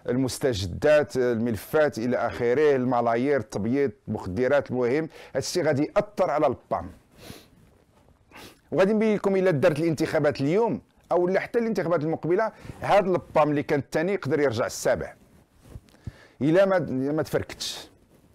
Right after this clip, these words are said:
ما نتمناوهالوش، انه يبقى حزب وطني خصو يعرف كيفاش يخرج من الأزمة. هو الآن يعاني أزمة كبيرة،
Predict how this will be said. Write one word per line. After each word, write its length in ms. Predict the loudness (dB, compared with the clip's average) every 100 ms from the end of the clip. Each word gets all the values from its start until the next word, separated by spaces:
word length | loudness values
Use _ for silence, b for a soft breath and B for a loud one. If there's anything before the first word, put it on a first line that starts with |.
| _ _ _ -10
ما 60 | -8
نتمناوهالوش، 840 | -4 -2 0 -2 -2 -4 -6 -6
انه 140 | -6
يبقى 260 | -6 -4 -4
حزب 300 | -4 -4 -2
وطني 580 | 0 0 -2 -2 -4 -8 b b b -14
خصو 280 | -8 0 0
يعرف 280 | 2 0
كيفاش 260 | -2 -6 -4
يخرج 200 | -4 -4
من 60 | -4
الأزمة. 280 | -4 -4
هو 160 | 0 2
الآن 400 | 2 2 4 4
يعاني 560 | 2 2 2 2 -2 -2
أزمة 260 | -2 -2
كبيرة، 540 | -2 0 4 4 4